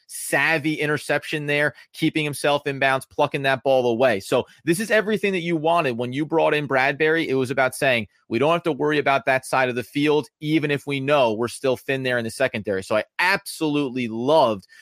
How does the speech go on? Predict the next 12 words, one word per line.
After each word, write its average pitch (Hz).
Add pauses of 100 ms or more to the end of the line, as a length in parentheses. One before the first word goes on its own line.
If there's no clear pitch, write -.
(100)
what 127
he 135
gave 131
us 127
in 120
this 110
game. 147
And 127
I, 117
and 123
I 117
think 160